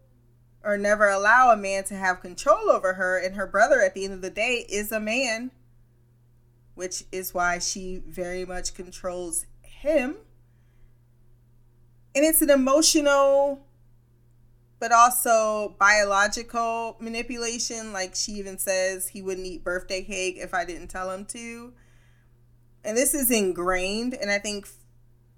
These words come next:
from the time, from the time that they were children, 'cause they were sharing the same bed,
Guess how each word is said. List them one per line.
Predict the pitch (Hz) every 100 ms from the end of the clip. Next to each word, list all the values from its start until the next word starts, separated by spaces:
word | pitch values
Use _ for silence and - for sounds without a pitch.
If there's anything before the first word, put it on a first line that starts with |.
| _ _
from | - 202 185
the | 180
time, | - 190 180 185 185 196 196 _ _ _ _ _ _ _ _ _ _ _ _ _ _ _ _ _ _ _
from | - 226
the | 208
time | 190 175 160 156 160 180 _ _ _
that | 190
they | 190 175
were | 165 160
children, | - 160 156 151 147 156 - - _
'cause | 202
they | 240
were | 240 311 381
sharing | - 311 294 269
the |
same | 254 254 240
bed, | 226 226 226 254 269